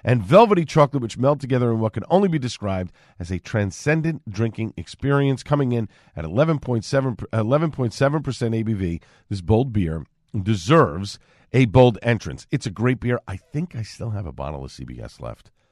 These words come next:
from when they bottled it from back my last reunion, my last high school reunion. So that was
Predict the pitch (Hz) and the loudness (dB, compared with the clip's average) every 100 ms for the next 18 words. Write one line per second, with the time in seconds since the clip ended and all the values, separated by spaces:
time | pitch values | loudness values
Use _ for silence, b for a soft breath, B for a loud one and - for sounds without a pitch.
0 | _ _ 71 65 69 65 69 76 80 73 | _ _ -14 -10 -10 -10 -10 -10 -10 -10
1 | 78 - _ _ _ _ - 101 87 135 | -12 -14 _ _ _ _ -4 -2 2 2
2 | 160 92 104 101 120 139 113 107 208 - | 0 -6 -6 -2 -2 -2 -2 -2 -2 -6
3 | 55 71 85 110 - 123 - 113 98 - | -10 -8 -6 -6 -6 -8 -8 -8 -6 -8
4 | - - - - | -12 -14 -14 -14